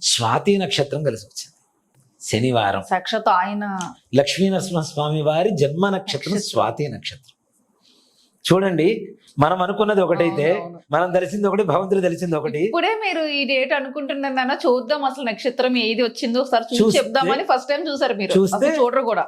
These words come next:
Speaker 1: అసలు అలాంటిది స్వాతి నక్షత్రం శనివారం కలిసి వచ్చింది, దశమి
Speaker 2: మ్మ్.
Speaker 1: కలిసి వచ్చింది.
Speaker 2: అబ్బబ్బా, ఏం కలయిక.
Speaker 1: అసలు నిజంగా విశేషమైనటువంటి రోజు.
Speaker 2: అవును.
Speaker 1: మొదటి రోజు మంగళవారం,
Speaker 2: మ్మ్.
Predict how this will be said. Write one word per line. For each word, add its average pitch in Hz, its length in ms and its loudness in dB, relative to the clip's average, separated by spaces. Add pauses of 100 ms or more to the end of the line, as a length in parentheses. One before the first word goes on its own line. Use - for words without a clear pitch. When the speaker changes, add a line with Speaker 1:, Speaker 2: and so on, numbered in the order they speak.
Speaker 1:
అసలు 127 420 -2
అలాంటిది 160 440 0
స్వాతి 175 680 0
నక్షత్రం 185 560 -2
శనివారం 160 560 0
కలిసి 143 260 -2
వచ్చింది, 139 580 0
దశమి 156 300 0
Speaker 2:
మ్మ్. 196 160 -2
Speaker 1:
కలిసి - 280 -4
వచ్చింది. - 360 -12
Speaker 2:
అబ్బబ్బా, 147 420 -4 (1160)
ఏం 202 240 0
కలయిక. 208 460 0
Speaker 1:
అసలు 113 260 0
నిజంగా 117 600 0
విశేషమైనటువంటి 190 1300 0
రోజు. 139 320 0
Speaker 2:
అవును. 151 240 -2 (520)
Speaker 1:
మొదటి 196 360 4
రోజు 196 320 4
మంగళవారం, 143 800 0 (200)
Speaker 2:
మ్మ్. 165 420 -16